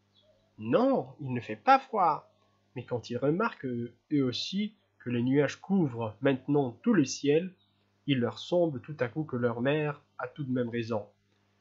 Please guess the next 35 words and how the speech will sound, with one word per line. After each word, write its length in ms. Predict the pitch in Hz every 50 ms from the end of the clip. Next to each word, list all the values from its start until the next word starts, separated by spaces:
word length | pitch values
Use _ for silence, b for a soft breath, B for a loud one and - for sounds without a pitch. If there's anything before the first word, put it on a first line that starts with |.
| _ _ _ _ _ _
Le 120 | 123 120
nuage 560 | 123 143 160 185 202 214 220 214 190 160 151 - _ -
n'est 200 | 135 131 131 127
déjà 440 | 131 156 175 170 143 135 156 139
plus 200 | - - - 143
blanc, 460 | 127 123 127 135 156 170 180 185 175 - _
mais 120 | 123 127 117
gris, 400 | 117 120 123 160 175 151 107 - _ _ _ _ _ _ _ _ _ _ -
et 60 | 117
l'on 220 | 120 135 139 135
ne 100 | 131 131
voit 300 | 127 117 117 147 143 - -
pas 100 | 151 135
le 100 | 123 117
soleil. 500 | - - 127 123 120 120 110 104 90 - _ _ _ _ _ _ _ _ _ _ _ _ _ _ _ _ _ _ _ _ _ _ _ _ _ _ _ _ _ _ _ _ _ _ _ _ _ _ _ _ _ _ _ _ _ _ _ _ _ _ _ _ _ _ _ _ _ _ _ _ _ _ _ _
Il 100 | - 123
fait 240 | 110 - - 131 127
aussi 240 | 127 120 - - 135
sombre 680 | - - - - 156 170 165 165 156 151 - - - _ _ _ _ _ _
qu'à 140 | - 123 113
sept 360 | - - - 156 147 151 -
ou 60 | 127
huit 220 | 131 143 139 - 151
heures 340 | 147 147 147 147 143 127
du 140 | 117 127 123
soir, 600 | 107 - - - 139 139 139 139 139 135 135 - _ _ _ _ _ _ _ _ _ _
et 100 | 110 110
voilà 340 | 110 117 123 131 139 143 139
que 120 | - 127
le 180 | 120 123 131 131
vent 200 | 123 139 139 135
se 220 | 131 - - 123
met 540 | 117 117 120 120 120 123 127 127 123 123 - -
à 60 | -
souffler. 560 | - - - 139 - - - 110 - - -